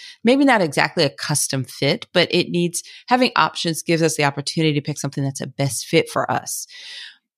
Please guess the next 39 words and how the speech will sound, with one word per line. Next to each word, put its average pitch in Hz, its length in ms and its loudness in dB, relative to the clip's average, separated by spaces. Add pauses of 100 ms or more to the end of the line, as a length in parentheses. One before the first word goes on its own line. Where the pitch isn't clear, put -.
(260)
But 247 160 4
most 233 420 4
importantly, 175 560 2
it's 175 220 -2
just 220 260 -2
the 196 140 4
one 165 400 4
that 175 300 0 (120)
you 175 320 -2
will 165 320 0
actually 160 480 -2
use. 147 680 0 (360)
So 190 220 2
if - 120 -4
you're 160 280 2 (360)
needing 202 360 4
something 190 320 0
to 180 100 2
help 170 160 -2
you 165 60 0
get 156 180 0
started 175 460 2
or 135 60 -2
take - 240 -2
the 156 100 0
next 151 240 -2
step 151 260 0
on 170 120 2
something, 202 380 -2 (280)
whatever 214 500 4
project 202 460 2
management 175 520 0
tool 180 300 -4
is 156 100 -4
gonna 156 200 -2
help 180 340 -4
you 180 180 0
get 151 300 -2
started 165 680 0